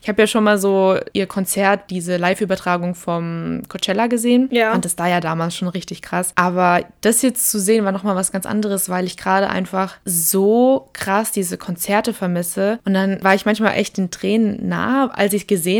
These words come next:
Speaker 1: habe, wie diese Menschen in den Mengen stehen und das abfeiern und glücklich sind. Und ich dachte mir so, ich wär auch gerne mal wieder auf dem Konzert
Speaker 2: Mhm.
Speaker 1: und hätte dieses Gefühl. Und zudem ist halt
Speaker 2: Ja.
Speaker 1: das Ariana Grande Konzert auch noch super gut.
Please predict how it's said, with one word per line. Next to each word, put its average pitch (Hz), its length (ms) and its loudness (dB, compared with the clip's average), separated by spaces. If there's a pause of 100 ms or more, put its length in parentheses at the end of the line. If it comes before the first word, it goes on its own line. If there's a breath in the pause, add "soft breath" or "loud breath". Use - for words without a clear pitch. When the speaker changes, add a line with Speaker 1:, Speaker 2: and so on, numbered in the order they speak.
Speaker 1:
habe, 226 340 2
wie 196 100 -2
diese 180 220 -2
Menschen 208 360 0
in 185 120 -4
den 180 200 -2
Mengen 233 300 4
stehen 226 560 2
und 190 60 -4
das 180 180 -8
abfeiern 214 640 0
und 196 160 -2
glücklich 240 400 -2
sind. 214 100 -2
Und 208 40 0
ich 202 80 -6
dachte - 240 -8
mir 202 80 -2
so, - 120 -6
ich - 200 -14
wär 202 180 -6
auch - 300 -8
gerne 185 260 -6
mal 185 180 -4
wieder 185 220 -4
auf 185 140 -2
dem 185 100 -6
Konzert 208 420 -2
Speaker 2:
Mhm. 185 60 -4
Speaker 1:
und 175 60 -6
hätte 190 200 -8
dieses 190 360 -2
Gefühl. 196 760 2
Und 208 340 0
zudem 220 380 4
ist 180 140 0
halt 190 100 2
Speaker 2:
Ja. 170 40 0
Speaker 1:
das 180 100 0
Ariana 180 380 2
Grande 170 280 -2
Konzert - 380 -6
auch 160 100 -10
noch 165 100 -8
super 160 280 -8
gut. 185 260 -6